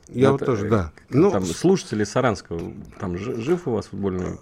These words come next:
Speaker 1: Расскажите нам по поводу футбольного клуба Мордовия, который был светотехникой раньше. А, что касается,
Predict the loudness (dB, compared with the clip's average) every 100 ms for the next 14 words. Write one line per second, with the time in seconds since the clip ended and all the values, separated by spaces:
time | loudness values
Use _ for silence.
0 | 0 4 4 2 2 2 4 4 4 4
1 | 2 2 0 2 2 4 2 0 -2 0
2 | 4 4 2 2 2 2 4 4 4 4
3 | 4 0 0 0 0 0 -2 0 0 0
4 | -4 -6 -6 -8 -8 -12 -18 -18 -20 -20
5 | -16 -4 2 2 4 2 2 2 0 0
6 | -2 -2 -2 -4 -6 -8 -14 _ _ _
7 | _ -20 _ _ _ _ _ _ 0 0
8 | 4 2 2 0 4 2 2 4 4 4